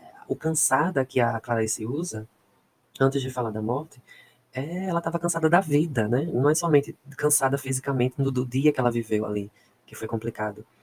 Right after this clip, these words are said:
Mas ela tava cansada da vida, dessa vida que ela tava, eh, não de toda a vida dela, mas da, da vida ali naquele momento que ela tá abandonada, né, pelas pessoas, enfim. E aí é como se a natureza, né, abraçasse ela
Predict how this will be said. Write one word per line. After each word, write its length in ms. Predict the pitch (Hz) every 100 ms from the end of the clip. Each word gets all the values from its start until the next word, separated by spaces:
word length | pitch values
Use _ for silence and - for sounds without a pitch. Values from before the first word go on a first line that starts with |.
| _ _ _ _
Mas 180 | 123 131
ela 120 | 147
tava 220 | - 147
cansada 280 | 151 139 139
da 140 | 139
vida, 540 | 175 156 143 160 120 120
dessa 220 | 120 127
vida 360 | 135 120 147 143
que 100 | -
ela 120 | 127
tava, 380 | 120 117 110 110 _ _ _ _
eh, 160 | - -
não 180 | 127 170
de 60 | 208
toda 340 | - 151 156
a 40 |
vida 200 | 131 120
dela, 220 | 107 101 104
mas 220 | 117 117
da, 380 | - 107 117 107
da 200 | 117 127
vida 560 | 120 131 151 160 160 -
ali 420 | - 139 135 127
naquele 260 | 143 139 139
momento 320 | 139 127 127
que 80 | 143
ela 100 | 139
tá 100 | 139
abandonada, 640 | 135 147 151 131 131 127
né, 160 | 113 120 _
pelas 180 | - -
pessoas, 540 | - 127 - 123 120
enfim. 320 | 123 - 113 - - - - - _ _ -
E 100 | 147
aí 240 | 156 160
é 80 | 165
como 300 | - 165 175
se 320 | - - 165
a 80 | 170
natureza, 600 | 165 170 165 139 151 143
né, 240 | 135 156 -
abraçasse 680 | - 135 151 - 139 -
ela 320 | - 120 113